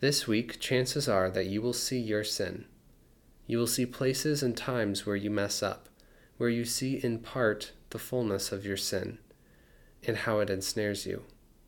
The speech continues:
Fear not, for Christ Jesus, your Lord, redeems you.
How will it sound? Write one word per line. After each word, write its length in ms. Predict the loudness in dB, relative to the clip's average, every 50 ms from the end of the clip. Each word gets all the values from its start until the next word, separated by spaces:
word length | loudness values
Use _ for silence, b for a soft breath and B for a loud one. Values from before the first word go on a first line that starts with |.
| -20 -20 -20 -20 -20 -20 -20 -20 -20 b b b b b b b b b -10
Fear 260 | -2 2 2 4 4
not, 300 | 4 4 2 0 -2 -8 -16 -20 -20 -20 -20 -20 -20 -20 -20 -20 -20 -20 -20 -20 -20 -20 -10
for 200 | -4 -2 -2 -2
Christ 400 | 0 2 4 4 4 2 -2 -2
Jesus, 500 | 0 2 2 2 2 0 0 0 0 0
your 220 | 2 2 2 2
Lord, 340 | 2 2 2 2 2 0 0
redeems 560 | -2 -4 -2 2 2 4 4 2 0 0 -2
you. 220 | -4 -4 -4 -6